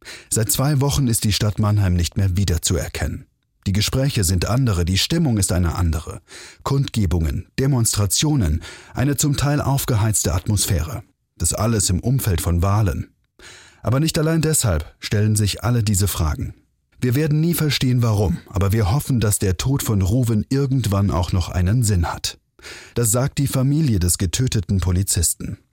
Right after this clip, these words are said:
Das hat der Bürgermeister der Heimatstadt von Ruven Lauer,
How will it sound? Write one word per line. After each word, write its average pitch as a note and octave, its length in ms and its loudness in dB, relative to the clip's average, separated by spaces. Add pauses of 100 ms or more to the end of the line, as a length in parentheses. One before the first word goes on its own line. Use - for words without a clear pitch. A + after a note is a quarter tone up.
Das F#2 180 -2
hat F2+ 100 0
der G#2+ 100 2
Bürgermeister G#2 680 0
der F2+ 180 2
Heimatstadt G#2+ 520 0
von F2 180 0
Ruven G#2+ 320 0
Lauer, G2 420 0